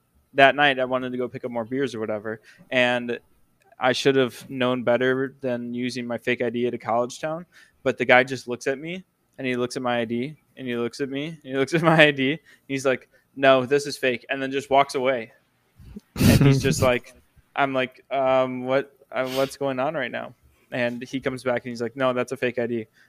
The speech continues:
Speaker 1: I'm like, "Okay, well, then you don't need to sell to me. Can I just have my I D back?" 'Cause I'm like, "That would suck if, like, I got it taken." And, uh, he's like, "No,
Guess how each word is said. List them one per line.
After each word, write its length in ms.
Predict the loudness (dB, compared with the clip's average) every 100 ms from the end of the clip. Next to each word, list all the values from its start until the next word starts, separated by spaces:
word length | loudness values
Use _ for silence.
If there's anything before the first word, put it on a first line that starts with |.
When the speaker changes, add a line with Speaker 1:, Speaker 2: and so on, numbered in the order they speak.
| -10
Speaker 1:
I'm 60 | -4
like, 140 | -2 2
"Okay, 400 | 2 4 2 0 _
well, 440 | -12 -2 2 0 0
then 200 | -2 0
you 60 | 0
don't 140 | -2 -4
need 120 | -10
to 40 |
sell 240 | 0 0 2
to 80 |
me. 160 | -4 -6
Can 140 | -4
I 80 | -4
just 180 | -4 -4
have 120 | -4
my 180 | -2 -4
I 60 | -4
D 160 | -6
back?" 320 | -4 -6 _ -14
'Cause 140 | -8
I'm 100 | -8
like, 140 | -8 0
"That 200 | 2 2
would 160 | -4 -6
suck 320 | -2 -2 -2
if, 220 | -20 -20 _ -20 _
like, 180 | -8 -6 -2
I 100 | 0
got 180 | 0 -2
it 100 | -4
taken." 420 | -4 -4 -10 -18 _ _ _ _ _
And, 320 | -8 -6 -4 2
uh, 340 | 4 4 2
he's 220 | -2 -4 -4
like, 140 | 0
"No, 400 | 2 2 2